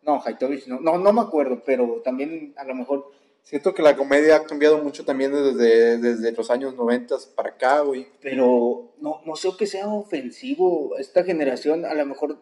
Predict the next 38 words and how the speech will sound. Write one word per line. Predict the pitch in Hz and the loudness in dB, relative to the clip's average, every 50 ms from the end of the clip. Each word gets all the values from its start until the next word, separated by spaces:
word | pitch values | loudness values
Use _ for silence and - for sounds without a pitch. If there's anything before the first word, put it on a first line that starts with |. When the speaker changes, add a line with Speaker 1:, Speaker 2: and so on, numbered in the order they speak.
| _ _ _ _ _ - | _ _ _ _ _ -2
Speaker 2:
Hay | 127 131 131 | -2 -2 0
cosas | - 151 151 165 - | -2 -4 -4 -4 -4
que | - 135 | -4 -2
no | 127 | -2
se | 135 147 - | -2 -4 -2
podían | - 131 131 131 135 | 0 2 2 2 0
hacer | 123 120 131 120 123 | -2 0 2 2 2
antes, | 151 175 170 202 - | 2 0 -2 -4 -4
Speaker 1:
Dice, | - 202 208 208 196 - | -2 -4 -4 -2 0 4
Speaker 2:
güey, | 160 165 | 6 6
o | 160 | 6
que | - - | 6 6
Speaker 1:
dice | 214 | 4
Speaker 2:
no | 208 208 | 4 4
se | 202 | 4
podían | - 160 151 156 156 | 4 6 6 6 4
hacer | 147 143 156 147 143 - - _ _ _ _ _ _ _ _ _ _ | 2 0 -2 -2 -4 -4 -10 _ _ _ _ _ _ _ _ _ _
Speaker 1:
dice | 147 143 - 135 | -14 -10 -4 0
Speaker 2:
ahora | 123 127 135 | 4 4 6
Speaker 1:
esta | 147 151 | 6 4
Speaker 2:
que | - 147 | 4 0
se | - 131 | -2 -2
hacían | 120 139 139 131 131 135 | 0 2 2 2 2 0
antes, | 160 - - 160 135 | -6 -6 -6 -8 -6
Speaker 1:
sí, | 120 | -6
Speaker 2:
güey. | 120 117 117 | -8 -10 -10
Speaker 1:
sí, | - - _ _ | -12 -18 _ _
dice | - 143 156 180 | -14 -8 -6 -4
esta | 175 196 220 | -2 0 0
generación | 202 185 170 156 147 135 131 123 120 - 170 170 165 165 - - - _ _ _ _ _ _ _ _ _ _ _ _ _ _ _ _ _ _ _ _ _ | 0 0 0 2 4 4 4 4 2 2 0 0 0 -2 -6 -12 -18 _ _ _ _ _ _ _ _ _ _ _ _ _ _ _ _ _ _ _ _ _
que | 131 131 | -12 -4
para | 123 - 131 127 123 123 | 0 2 2 4 4 4
ellos, | 123 127 135 139 147 156 156 156 147 131 123 - - - | 4 4 4 4 4 4 4 2 2 -2 -6 -10 -14 -10
eh, | 135 127 127 127 - | -8 -6 -6 -8 -8
eso | 131 127 - 160 160 | -10 -10 -8 -8 -4
es | 151 | 0
denigrante, | 156 147 143 131 120 117 117 113 123 135 - 156 143 147 | 0 0 0 -2 -6 -6 -6 -8 -8 -6 -6 -6 -6 -4
que, | - 135 123 120 117 113 113 107 107 80 - - _ | -2 -2 -2 -2 -4 -8 -8 -10 -10 -12 -14 -18 _